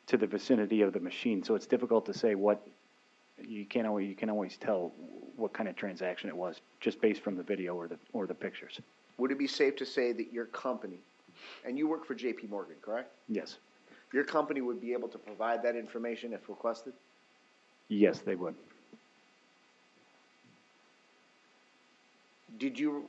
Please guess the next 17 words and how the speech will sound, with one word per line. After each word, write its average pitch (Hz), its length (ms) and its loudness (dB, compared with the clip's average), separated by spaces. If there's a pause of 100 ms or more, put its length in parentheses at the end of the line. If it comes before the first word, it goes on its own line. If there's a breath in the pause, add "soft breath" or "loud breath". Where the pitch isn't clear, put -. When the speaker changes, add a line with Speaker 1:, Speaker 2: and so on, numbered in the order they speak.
(200)
Speaker 2:
did 117 160 -6
you 143 160 0
do 139 180 2
an 117 200 -2
internal 135 520 0 (120)
investigation 123 760 0
to 110 80 -2
make 110 200 -2
a - 40 -4
determination 117 680 -2
as 107 120 -4
to 104 200 2
what 110 320 0
specifically 123 720 -4
the 107 120 -4
video 110 300 -2
showed? 127 320 -4